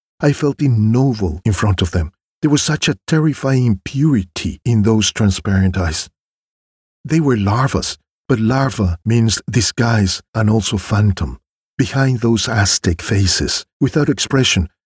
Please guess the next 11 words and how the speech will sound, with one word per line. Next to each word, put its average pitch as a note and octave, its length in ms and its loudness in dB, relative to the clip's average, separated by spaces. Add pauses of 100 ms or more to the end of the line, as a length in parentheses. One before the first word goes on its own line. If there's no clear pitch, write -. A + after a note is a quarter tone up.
(200)
but A2 120 0
of A2 140 0
an G#2+ 100 2
implacable G2 880 0
cruelty, F2 640 -2 (260)
what A#2+ 220 -2
semblance D#2+ 800 -2 (120)
was F2+ 260 0
awaiting G2 560 2
its E2 240 -2
hour? F2 300 0